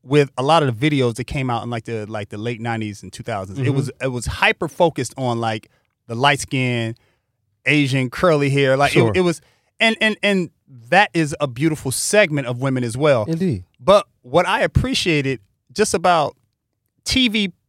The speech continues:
Speaker 1: prior to videos, like, you
Speaker 2: Mm-hmm.
Speaker 1: had, like, you had, uh, shows like, oh man, what was the name of the show? Family Matters.
Speaker 2: Sure.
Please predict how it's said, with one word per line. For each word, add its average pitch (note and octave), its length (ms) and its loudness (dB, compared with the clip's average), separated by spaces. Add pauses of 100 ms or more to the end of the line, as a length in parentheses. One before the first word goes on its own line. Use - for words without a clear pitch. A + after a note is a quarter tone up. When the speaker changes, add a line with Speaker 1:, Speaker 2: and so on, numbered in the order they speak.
Speaker 1:
prior G3+ 380 6
to E3+ 120 -4
videos, C#3+ 540 2
like, C#3+ 160 2
you - 140 -2
Speaker 2:
Mm-hmm. - 20 -2
Speaker 1:
had, F#3+ 300 -2
like, D3 320 -2 (440)
you F#3+ 140 -4
had, F#3 400 2
uh, - 380 -2 (1120)
shows D#3+ 400 2
like, C3+ 360 0 (180)
oh G#2+ 340 -10
man, F#2+ 240 -14
what A#2 120 -6
was A2 100 -8
the A#2 60 -6
name G#2 160 -4
of G2 40 -8
the G2+ 60 -8
show? G2+ 300 -8
Family C3 420 -4
Matters. A#2 500 -6 (100)
Speaker 2:
Sure. D#3+ 400 -4